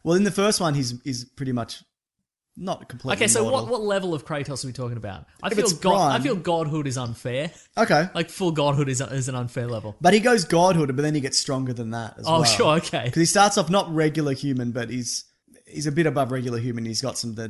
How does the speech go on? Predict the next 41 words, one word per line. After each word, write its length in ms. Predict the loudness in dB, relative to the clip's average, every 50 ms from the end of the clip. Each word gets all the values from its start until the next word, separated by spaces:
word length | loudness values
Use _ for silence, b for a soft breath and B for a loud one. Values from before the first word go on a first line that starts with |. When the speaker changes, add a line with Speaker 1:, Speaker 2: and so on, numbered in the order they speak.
| -10 _
Speaker 1:
the 80 | -12
Blades 380 | -12 -8 -6 -4 -4 -4 -4 -8
of 80 | -10
Olympus 500 | -10 -8 -10 -10 -10 _ -10 -10 -10 -8
and 120 | -6 -4 -2
Speaker 2:
Uh-huh. 80 | -2
Speaker 1:
whatever. 240 | -2 -2 -4 -8 -10 -8
These 160 | -8 -6 -6
ones. 380 | -6 -8 -8 -10 -12 -12 -8 _
Speaker 2:
Yeah, 240 | -4 -4 -4 -4 -6
the 140 | -8 -10 -10
wh-, 180 | -10 -12 -12
the 120 | -10 -8 -8
Whippy 200 | -8 -8 -8 -8
Cheney 260 | -8 -8 -8 -6 -6
Speaker 1:
The 40 | -2 -2
Speaker 2:
ones. 140 | -2 -2
Speaker 1:
Whippy 120 | -2 -4 -4
Cheney 280 | -4 -4 -4 -4 -4
ones. 220 | -4 -6 -8 -10 B B B B B B
And 160 | -4 -2 0
then 80 | 0
he 80 | 0 0
becomes 320 | 0 0 -2 -2 -2 -2
a 60 | -4 -4
god 240 | -2 -2 -2 -2
of 100 | -2 -4
war, 220 | -4 -4 -4 -4 -4
and 80 | -4
then 80 | -4 -4
he 40 | -4
gets 160 | -6 -6 -6
those 140 | -8 -8 -8
powers 320 | _ -4 -4 -4 -2 0
stripped, 420 | 0 0 0 0 -2 -4 -4 -4 -6
and 60 | -8
he's 120 | -8 -6
back 220 | -6 -6 -8 -6 -8
to 60 | -6
square 360 | -6 -6 -6 -4 -6 -6 -4
one. 320 | -6 -6 -6 -6 -6 -8